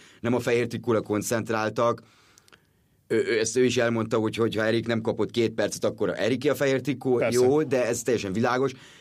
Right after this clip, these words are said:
Speaker 1: Ettől függetlenül Jani meg nagyon jól ment fel a hegyen, tehát egyszer leszakadt, visszaért, még egyszer leszakadt, és akkor saját tempóba bejött.
Speaker 2: Ott
Speaker 1: Ezt,
Speaker 2: óriásit
Speaker 1: ezt
Speaker 2: küzdött.
Speaker 1: kérdeztem is tőle utána este, amikor beszéltünk, hogy,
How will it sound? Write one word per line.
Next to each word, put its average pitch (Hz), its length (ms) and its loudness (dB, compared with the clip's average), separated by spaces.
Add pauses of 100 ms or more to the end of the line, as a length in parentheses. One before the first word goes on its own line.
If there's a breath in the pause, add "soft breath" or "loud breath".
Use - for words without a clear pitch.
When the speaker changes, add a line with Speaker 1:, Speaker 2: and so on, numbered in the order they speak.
Speaker 1:
Ettől 120 220 -2
függetlenül 123 360 0
Jani 131 120 2
meg 123 140 0
nagyon 139 220 4
jól 95 180 4
ment 87 200 -4
fel 95 140 -2
a 87 40 0
hegyen, 85 360 -4
tehát 85 260 -6
egyszer 139 280 -2
leszakadt, 131 560 -2 (340 loud breath)
visszaért, 95 600 0
még 135 160 2
egyszer 127 280 0
leszakadt, 120 500 0
és 113 120 -4
akkor 120 160 -4
saját 113 260 -2
tempóba 92 400 -2
bejött. 87 440 -2 (100)
Speaker 2:
Ott 110 160 -4
Speaker 1:
Ezt, 175 80 0
Speaker 2:
óriásit 101 400 -2
Speaker 1:
ezt - 80 -20
Speaker 2:
küzdött. - 180 -4
Speaker 1:
kérdeztem 151 400 0
is 143 140 -2
tőle 120 300 2
utána 113 380 -2
este, 107 720 0 (140)
amikor 110 240 -2
beszéltünk, 113 560 0
hogy, 117 220 0